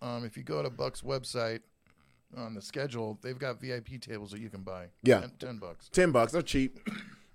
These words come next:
Speaker 2: Um,
Speaker 1: Five dollars at the door.
Speaker 2: The website is robert buck d gibson dot com.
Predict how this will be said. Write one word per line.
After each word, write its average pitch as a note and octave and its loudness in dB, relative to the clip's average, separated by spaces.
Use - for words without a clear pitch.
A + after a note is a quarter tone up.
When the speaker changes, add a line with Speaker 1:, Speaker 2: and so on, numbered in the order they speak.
Speaker 2:
Um, B2+ 6
Speaker 1:
Five B2 4
dollars C3+ -2
at A2+ -4
the A2+ -16
door. F#2+ -10
Speaker 2:
The B2+ 8
website D3 12
is A2+ 8
robert C3 10
buck B2 6
d C3 6
gibson A#2+ 4
dot A2+ 6
com. C3+ 0